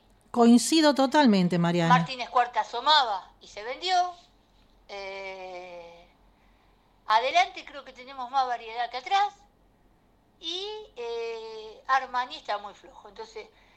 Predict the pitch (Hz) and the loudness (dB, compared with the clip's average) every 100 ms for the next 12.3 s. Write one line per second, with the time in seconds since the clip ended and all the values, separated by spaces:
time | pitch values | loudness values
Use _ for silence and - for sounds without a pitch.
0 | _ - 415 359 226 302 330 359 466 440 | _ -6 -4 -4 -8 -8 -6 -6 -6 -2
1 | 349 349 202 175 165 _ _ _ _ _ | -2 -2 -14 -16 -18 _ _ _ _ _
2 | _ _ - - 240 165 _ - - 330 | _ _ -18 -10 -10 -10 _ -16 -10 -8
3 | 339 302 254 277 302 277 254 247 226 226 | -4 -4 -4 -12 -12 -6 -4 -4 -8 -14
4 | - 247 240 226 202 190 170 175 - 214 | -18 -18 -10 -8 -8 -12 -16 -16 -12 -8
5 | 233 359 392 311 269 269 269 262 - _ | -2 -2 -2 -4 -4 -4 -6 -8 -12 _
6 | _ _ _ _ _ _ _ - - _ | _ _ _ _ _ _ _ -20 -20 _
7 | _ _ _ _ _ _ _ _ _ _ | _ _ _ _ _ _ _ _ _ _
8 | _ _ _ _ - 190 190 196 190 - | _ _ _ _ -14 -6 -4 -4 -8 -6
9 | 196 190 180 196 196 202 202 196 185 196 | -2 -2 -2 -2 -2 -2 -2 0 0 0
10 | 214 240 233 381 311 269 269 269 262 226 | 2 2 0 -8 -4 -2 -2 -4 -6 -10
11 | _ 247 - 233 240 247 220 233 233 226 | _ -20 -20 -14 -6 -6 -6 -8 -8 -10
12 | 180 160 - | -16 -16 -20